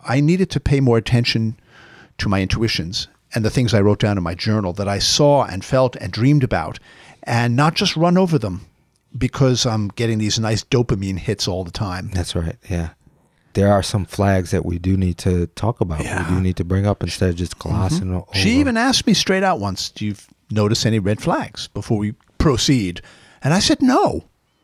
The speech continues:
Speaker 1: And I genuinely believed it at the time.
Speaker 2: Until you read your journal.
Speaker 1: Yep.
Speaker 2: Right.
Speaker 1: In the aftermath. And then I went, "Wow." I clamped my hands over my ears.
Speaker 2: Hmm.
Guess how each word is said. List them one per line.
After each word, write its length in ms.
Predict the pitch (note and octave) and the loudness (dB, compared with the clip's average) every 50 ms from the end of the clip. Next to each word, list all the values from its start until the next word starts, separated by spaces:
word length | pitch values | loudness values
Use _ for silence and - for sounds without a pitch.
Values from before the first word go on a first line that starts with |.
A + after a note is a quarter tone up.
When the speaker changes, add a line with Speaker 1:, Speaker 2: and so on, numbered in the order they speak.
| _ _ _ _ _ _ _ _ _ _ _ _ - | _ _ _ _ _ _ _ _ _ _ _ _ -14
Speaker 1:
And 100 | - - | -8 -6
I 100 | B2+ C3 | -6 -6
genuinely 600 | G#2+ - - D#3 F3 G#3+ A3 A#3 A3+ A3+ A3+ A#3+ | -4 -2 -2 0 0 2 2 0 0 0 -2 -2
believed 500 | G#3+ - A3 G#3+ A3+ C4 C#4 C#4+ C4+ - | -2 -2 -2 0 0 0 2 2 2 0
it 80 | A3+ D#3 | 0 0
at 60 | B2+ A2 | 0 -2
the 80 | A#2 - | -4 -4
time. 400 | - B2+ G2 F2+ F2 F2 G#2 - _ - - _ _ _ _ _ _ - | -4 -4 -4 -4 -6 -8 -10 -12 _ -20 -20 _ _ _ _ _ _ -18
Speaker 2:
Until 220 | - - F#2+ F2 | -6 -2 -2 0
you 140 | D#2+ E2 E2 | 0 0 0
read 200 | E2+ F2 D#2+ D#2+ | 0 0 -2 -4
your 60 | D#2 | -6
journal. 300 | - F#2 G2+ G#2+ G2+ F#2 | -2 0 0 0 2 2
Speaker 1:
Yep. 280 | C#3+ D3+ G#3 A#3+ - - - - - - _ _ _ _ _ _ _ | 2 2 2 0 0 -2 -4 -4 -6 -10 _ _ _ _ _ _ _
Speaker 2:
Right. 120 | A2 - B2 | -12 -8 -6
Speaker 1:
In 80 | B2 B2+ | -4 -2
the 100 | C3+ D3 | 0 0
aftermath. 680 | D3 D3 C#3+ - - A#2+ F#2+ G2 F2 D#2 - - - | 0 0 -2 0 -2 -2 -2 -4 -8 -12 -12 -12 -12
And 120 | G2 G#2+ | -8 -6
then 100 | A2+ A2+ | -4 -4
I 20 | A2+ | -4
went, 160 | G#2+ G#2 - | -4 -6 -6
"Wow." 280 | - C#3+ F3 G3 F#3 - - _ _ _ _ _ _ _ _ _ _ _ _ | -4 -4 -4 -4 -6 -10 -12 _ _ _ _ _ _ _ _ _ _ _ _
I 120 | - - C3+ | -2 -2 -2
clamped 340 | - - - C#3+ C3+ - - | 0 2 2 2 2 2 2
my 120 | C3+ C3 | 2 4
hands 340 | A#2+ C3 B2 B2+ C3 B2+ C3 | 4 6 6 4 4 4 2
over 180 | A2+ G2+ G#2 | 2 2 0
my 120 | G2 F#2+ F#2 | 0 -2 -2
ears. 400 | F2+ - F#2+ F#2 F#2+ - - - - _ _ _ _ _ _ _ | -4 -6 -6 -6 -6 -8 -10 -10 -14 _ _ _ _ _ _ _
Speaker 2:
Hmm. 160 | F#2 E2+ D#2+ | -14 -14 -14